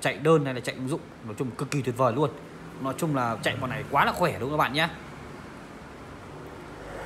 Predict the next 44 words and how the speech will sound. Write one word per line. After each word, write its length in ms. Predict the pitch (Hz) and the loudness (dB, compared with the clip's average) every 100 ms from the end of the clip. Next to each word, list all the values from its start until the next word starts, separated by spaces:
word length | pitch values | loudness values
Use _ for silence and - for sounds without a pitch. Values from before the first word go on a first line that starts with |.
| - - - - | -10 -10 -2 6
<coughs> 340 | - - 277 - - - - - - - - - | 8 8 4 6 4 2 -6 -12 -12 -12 -14 -8
Chạy 120 | 135 - | -8 -6
con 120 | 139 | -6
bọn 100 | 139 | -4
này 100 | 120 | -4
thì 80 | 107 98 | -4 2
quá 120 | 147 | 2
là 60 | 196 | 4
khỏe 160 | 170 110 | 2 6
luôn. 180 | 165 143 - - - - - - - - - - | 8 6 2 -10 -8 -8 -10 -14 -14 -16 -16 -10
Thì 100 | - | 2
là 120 | 151 147 | 6 8
giá 280 | 139 131 127 | 10 10 8
thì 60 | |
là 100 | 165 | 8
hôm 160 | 165 180 | 6 6
nay 140 | 185 | 6
thì 80 | 160 | 6
là 60 | 131 | 6
bên 180 | 165 165 | 6 6
mình 140 | 143 | 4
sẽ 180 | 147 135 | 4 2
thanh 160 | 170 | 2
lý 120 | 160 143 | 2 2
bạn 160 | 113 | 2
giá 120 | 113 | 2
coi 100 | 113 | 2
như 80 | 143 | 2
là 80 | 135 | 2
năm 260 | 127 160 151 | 4 4 2
triệu 280 | - 180 151 - 120 | 2 4 4 2 2
năm 200 | 147 139 | 2 2
trăm 160 | 147 | 0
nghìn 120 | 131 | 2
đồng 180 | 120 104 104 | 2 2 4
cho 60 | |
bạn 180 | 135 123 | 2 4
nha. 180 | 139 104 - - | 0 0 -4 -4
Đấy. 180 | 101 - - - - - | -4 -4 -8 -14 -10 2
Galaxy 460 | 143 143 - 147 | 6 6 4 2
S 180 | 139 156 | 2 2
hai 120 | 147 | 2
mươi 100 | 143 | 4
mốt 140 | 160 | 4